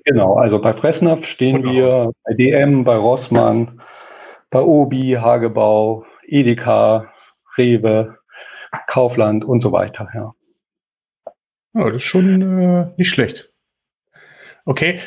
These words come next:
Speaker 2: und, äh, du hast gerade erwähnt, ihr habt, also, du, ihr, ihr habt ja quasi jemanden gekauft und ihr habt ja auch vorher schon, äh, Sachen zusammengeführt. Das heißt, ihr habt jetzt schon mehrere, ähm,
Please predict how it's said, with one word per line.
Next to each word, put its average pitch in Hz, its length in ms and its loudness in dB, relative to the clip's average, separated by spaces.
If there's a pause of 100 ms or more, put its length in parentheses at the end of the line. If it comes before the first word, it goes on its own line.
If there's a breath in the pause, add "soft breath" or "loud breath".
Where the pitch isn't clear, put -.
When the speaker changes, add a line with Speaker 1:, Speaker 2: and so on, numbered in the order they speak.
(100)
Speaker 2:
und, 165 260 0
äh, 180 100 2
du 156 140 4
hast 160 120 0
gerade 180 220 4
erwähnt, 165 380 0
ihr 156 160 0
habt, 151 240 -4
also, 160 240 -2
du, 147 400 -6 (140)
ihr, 151 200 -8
ihr 170 160 -6
habt 143 140 -2
ja 165 60 0
quasi 147 200 -2
jemanden 147 240 0
gekauft 156 540 0
und 139 160 -6
ihr 139 60 2
habt 139 120 -2
ja 160 60 2
auch 139 80 0
vorher 170 260 2
schon, 180 380 -2
äh, 147 160 -6
Sachen 156 240 -2
zusammengeführt. 196 580 -2
Das 139 140 -4
heißt, 160 160 -6
ihr 151 40 0
habt 143 120 -6
jetzt 160 160 -6
schon 143 160 -4
mehrere, 160 600 0 (520 loud breath)
ähm, 143 500 2